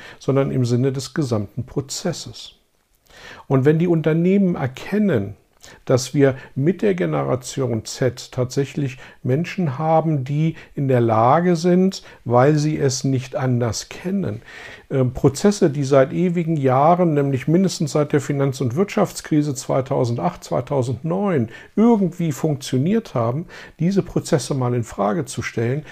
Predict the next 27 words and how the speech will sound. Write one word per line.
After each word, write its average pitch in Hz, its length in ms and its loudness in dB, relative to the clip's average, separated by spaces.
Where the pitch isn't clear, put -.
dann 120 240 2
glaube 110 480 0
ich, 190 300 -4
tun 123 280 -2
sich 139 240 -8
plötzlich 165 540 -6
neue 120 540 2
Märkte, 127 840 0
neue 120 340 -2
Ideen 127 720 0
und 143 120 -2
neue 170 400 -2
Zugänge - 800 -6
für - 260 -2
diese 135 300 -4
Generation 135 960 -2
auf. - 420 -10
Und 147 140 2
dann 165 100 6
kommt 190 220 0
für 185 100 2
mich 185 200 0
noch 180 160 0
ein 180 80 0
zweiter 160 460 0
Aspekt - 520 -4
hinzu. - 480 -12